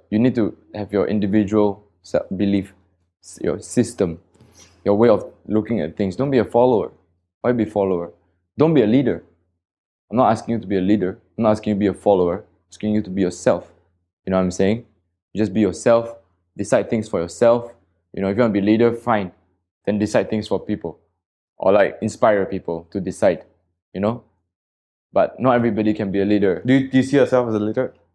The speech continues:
Speaker 1: I don't see myself as a leader. I see myself as somebody who I can, like, you know, inspire, you know? If I have followers, then fine, like, you know, but I just, I like to, uh,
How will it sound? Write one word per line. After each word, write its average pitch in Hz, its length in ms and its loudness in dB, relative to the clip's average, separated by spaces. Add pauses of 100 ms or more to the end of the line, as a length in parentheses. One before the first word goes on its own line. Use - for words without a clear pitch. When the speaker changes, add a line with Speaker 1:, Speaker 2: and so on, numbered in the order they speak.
(180)
Speaker 1:
I 101 100 -2
don't 113 160 2
see 117 120 -4
myself 101 400 -2
as 90 180 -6
a 90 60 -6
leader. 87 320 -8 (1300)
I 95 60 -8
see 123 200 0
myself 107 580 0 (360)
as 98 120 -8
somebody 117 380 4
who 110 200 2
I 101 140 2
can, 98 220 -2
like, 95 240 -2
you 101 80 -2
know, 95 180 -4
inspire, 92 480 -2 (840)
you 92 80 -12
know? 101 220 -6 (680)
If - 120 -2
I 110 80 4
have 98 140 -6
followers, 117 580 2 (640)
then 95 320 -4 (440)
fine, 113 320 0 (240)
like, 92 280 -2
you 101 80 -2
know, 101 260 -2 (260)
but 95 300 2
I 110 120 2 (180)
just, 120 380 -4
I 101 60 2
like 131 280 0
to, 101 260 0
uh, 92 340 2